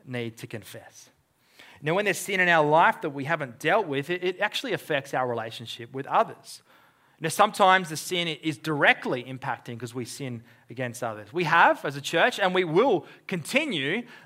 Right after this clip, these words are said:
uh, because we're, we're human, we're sinful, this is our nature. We'll continue to step on each other's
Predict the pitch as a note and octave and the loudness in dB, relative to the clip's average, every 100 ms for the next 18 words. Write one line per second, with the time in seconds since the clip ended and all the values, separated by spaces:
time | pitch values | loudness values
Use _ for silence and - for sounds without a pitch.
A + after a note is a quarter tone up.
0 | - D#3 D#3+ D3 - D#3 C#3 D3+ D3+ C#3+ | -2 2 2 0 -6 -4 2 2 2 -2
1 | - E3+ F3 F#3+ D3+ - D#3 D3+ F3+ C#3+ | -4 -4 -2 -2 -4 -6 -12 -10 -10 -4
2 | C#3 B2 D#3 F#3 D#3 D#3+ F#3+ D3+ A#3 C4 | -2 0 -2 -4 -6 -8 -8 -10 -10 -8
3 | E3 - C3+ C3 D3 C3+ A#2 A2+ B2 | -8 -6 -6 -6 -10 -10 -10 -10 -12